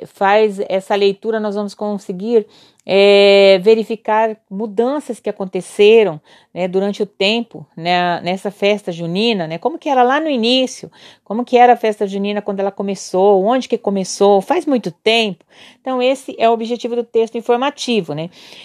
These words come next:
É, nós encontramos texto informativo,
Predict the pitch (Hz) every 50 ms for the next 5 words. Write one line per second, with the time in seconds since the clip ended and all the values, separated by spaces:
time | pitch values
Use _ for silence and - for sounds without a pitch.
0 | - - _ - 196 208 214 214 214 208 208 196 180 - - 196 240 262 302 349
1 | 339 320 285 269 - 254 262 262 254 - 254 254 247 - 233 - 240 220 214 208
2 | 196 - - 240 240 262 262 220 202 175 165